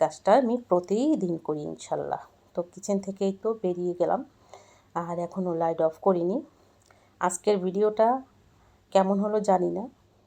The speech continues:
অবশ্যই কমেন্ট করবেন আর শেয়ার করে দিবেন। সবাইকে ঈদ মোবারক জানিয়ে দেখা হবে অন্য কোনো ভিডিওতে, অন্য কোনো সময়। সেই পর্যন্ত আমার প্রিয় দর্শক সবাই ভালো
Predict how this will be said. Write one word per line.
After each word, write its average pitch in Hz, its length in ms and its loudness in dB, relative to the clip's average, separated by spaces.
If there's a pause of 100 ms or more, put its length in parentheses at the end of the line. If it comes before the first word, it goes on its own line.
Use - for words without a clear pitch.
(160)
অবশ্যই 180 480 -2
কমেন্ট 175 340 0
করবেন 180 300 2 (380)
আর 190 140 -6
শেয়ার 185 300 -2
করে 170 200 0
দিবেন। 190 200 -2 (440)
সবাইকে 175 440 2 (100)
ঈদ 156 160 -12
মোবারক 165 460 -2
জানিয়ে 170 320 -2 (680)
দেখা 185 340 0
হবে 170 220 0
অন্য 165 120 -4 (120)
কোনো 175 140 -2 (100)
ভিডিওতে, 196 360 -2 (120)
অন্য 185 120 -2 (120)
কোনো 156 140 -4 (120)
সময়। 170 300 -8
সেই 208 380 -6
পর্যন্ত 202 400 -2 (720)
আমার 180 220 -4 (100)
প্রিয় 185 180 -2 (120)
দর্শক 165 280 -4 (120)
সবাই 160 240 4 (520)
ভালো 208 160 4